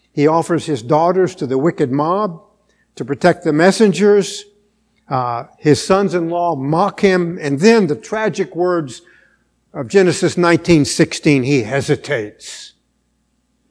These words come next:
He hesitates. The angels have to seize him. We learn in his, uh, wife's judgment that he obviously had little effect upon her.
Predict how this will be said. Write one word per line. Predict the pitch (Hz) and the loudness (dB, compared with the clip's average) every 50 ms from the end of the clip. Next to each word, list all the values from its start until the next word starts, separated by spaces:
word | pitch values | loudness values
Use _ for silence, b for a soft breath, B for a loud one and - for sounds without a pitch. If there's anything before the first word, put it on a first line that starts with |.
| _ _ _ _ _ _ _ _ _ _ _ _ _ _ | _ _ _ _ _ _ _ _ _ _ _ _ _ _
He | - 135 | -6 -6
hesitates. | 110 135 143 123 - 127 107 - - 127 104 95 - - _ - - - - - - _ _ _ _ _ _ _ _ _ _ _ _ _ _ _ _ _ _ _ _ _ _ _ _ _ _ _ _ _ _ _ _ _ _ _ _ _ _ _ _ _ _ _ _ _ | -4 -2 -4 -4 -4 -6 -10 -8 -8 -8 -8 -8 -10 -16 _ -20 -20 -20 -20 -20 -20 _ _ _ _ _ _ _ _ _ _ _ _ _ _ _ _ _ _ _ _ _ _ _ _ _ _ _ _ _ _ _ _ _ _ _ _ _ _ _ _ _ _ _ _ _
The | 131 131 | 2 4
angels | 151 165 156 127 160 139 127 | 6 6 6 6 4 2 2
have | 156 139 - | 2 0 0
to | - 131 | -4 -6
seize | - - - 190 196 180 151 110 | -6 0 4 6 6 6 6 4
him. | 139 127 113 101 101 104 117 123 _ _ _ _ _ _ _ _ _ _ _ _ _ _ _ _ _ _ _ _ _ _ _ _ _ _ | 2 0 0 -2 -6 -12 -16 -20 _ _ _ _ _ _ _ _ _ _ _ _ _ _ _ _ _ _ _ _ _ _ _ _ _ _
We | 127 127 131 | -2 0 4
learn | 143 165 175 175 170 | 4 6 6 6 6
in | 170 160 151 | 6 4 4
his, | 147 131 117 - - - - _ _ | 2 0 -2 -6 -10 -16 -20 _ _
uh, | 135 117 113 | -14 -12 -8
wife's | 117 143 151 160 147 - - | -4 -2 -2 -2 -2 -4 -8
judgment | - - 160 165 170 165 165 180 175 175 | -4 -2 0 0 0 -2 -4 -6 -6 -6
that | - 139 | -6 -6
he | 127 131 139 | -4 -2 -2
obviously | 139 151 160 147 147 - - 175 151 | -2 -2 -4 -6 -8 -8 -4 -4 -2
had | 127 143 143 120 | -2 -2 -4 -2
little | 131 139 160 165 151 147 | -2 0 0 2 2 0
effect | 131 - - 165 143 - - | -2 -2 -4 -6 -6 -6 -8
upon | - 113 - 139 123 117 101 | -12 -10 -10 -10 -10 -10 -10
her. | 110 123 113 110 117 _ | -10 -10 -10 -12 -14 _